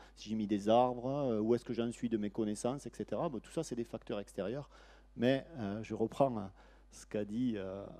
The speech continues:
ce qu'a dit Hervé ou ce qu'a dit, euh, Conrad ou même Marceau tout à l'heure, je pense que le vigneron, vous êtes vraiment au cœur du système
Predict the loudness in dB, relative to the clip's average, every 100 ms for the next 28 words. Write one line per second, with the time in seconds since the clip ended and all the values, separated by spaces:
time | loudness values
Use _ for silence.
0 | -18 -6 -2 4 4 4 4 6 6 4
1 | -2 -6 -2 0 0 -2 -6 -10 -16 -20
2 | -20 -20 -16 -4 -2 4 6 6 6 2
3 | 2 0 -6 -2 4 6 4 0 0 2
4 | 4 4 4 4 6 6 6 6 2 2
5 | 0 2 2 0 -2 8 8 8 0 -10
6 | -2 0 2 -2